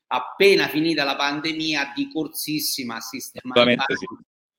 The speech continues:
Speaker 2: E per chi aveva la fortuna di avere uno, un giardino, un terrazzo, devo dire che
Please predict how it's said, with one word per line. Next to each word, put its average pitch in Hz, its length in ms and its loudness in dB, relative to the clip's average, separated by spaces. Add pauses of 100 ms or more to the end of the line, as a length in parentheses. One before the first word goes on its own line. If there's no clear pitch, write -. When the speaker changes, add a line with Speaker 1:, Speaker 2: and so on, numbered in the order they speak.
(140)
Speaker 2:
E 120 160 2
per 139 200 4
chi 156 120 -2
aveva 143 300 4
la 117 100 -2
fortuna 123 460 -10
di 113 100 -8
avere 117 220 -4
uno, 117 360 -10
un 110 680 -4
giardino, 110 320 0
un - 800 -14
terrazzo, 131 640 -2
devo 117 260 -4
dire 113 320 -6
che 104 300 -10